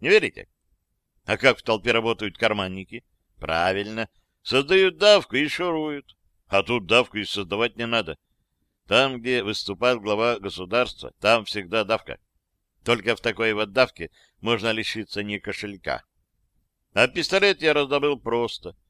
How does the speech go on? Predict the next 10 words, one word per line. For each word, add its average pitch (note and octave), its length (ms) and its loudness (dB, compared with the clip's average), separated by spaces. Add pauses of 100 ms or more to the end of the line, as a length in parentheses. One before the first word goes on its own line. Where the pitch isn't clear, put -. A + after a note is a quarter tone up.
(360)
Обезумевшая C3 800 0
толпа, G#2 720 0 (560)
вернее, D3 560 2
её A#2+ 360 -2
часть, B2 520 2
с - 140 -8
криками A#2+ 480 0
ринулась G#2+ 580 -2
на F2+ 100 -6
полицейских C#3+ 680 -4